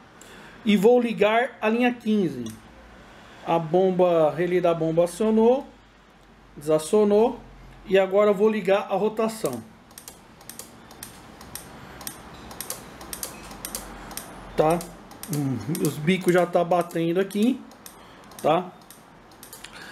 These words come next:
Uma coisa que eu acho legal é construir um cabo já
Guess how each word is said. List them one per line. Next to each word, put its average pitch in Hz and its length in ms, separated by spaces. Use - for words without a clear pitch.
Uma 202 240
coisa 220 320
que 220 100
eu 214 80
acho 208 280
legal 208 640
é 190 100
construir 214 640
um 208 120
cabo 180 520
já 180 220